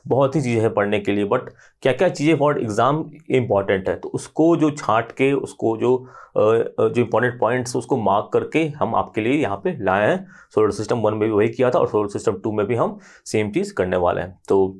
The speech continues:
अ, पहले थोड़ा सा हम जानेंगे, हमने पहले, अ, वीडियो में क्या-क्या पढ़ा था। बहुत बेसिक सा हमने पढ़ा था सन के बारे में, हमने पढ़ा था जो आठ प्लैनेट्स हैं उनके बारे में पढ़ा था,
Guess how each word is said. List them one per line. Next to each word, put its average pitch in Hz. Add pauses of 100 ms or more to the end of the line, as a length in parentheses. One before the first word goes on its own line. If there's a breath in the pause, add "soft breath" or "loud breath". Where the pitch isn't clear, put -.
अ, -
पहले 101
थोड़ा 123
सा 135
हम 127
जानेंगे, 117 (100)
हमने 107
पहले, 104
अ, -
वीडियो 104
में 139
क्या-क्या 143 (200)
पढ़ा 98
था। 170 (180 loud breath)
बहुत 120
बेसिक 104
सा -
हमने 135
पढ़ा 135
था 151
सन 107
के 120
बारे 110
में, 160
हमने 113
पढ़ा 104
था 160 (360 loud breath)
जो 147 (120)
आठ 104
प्लैनेट्स 104
हैं 135
उनके 107
बारे 107
में 120
पढ़ा 117
था, 156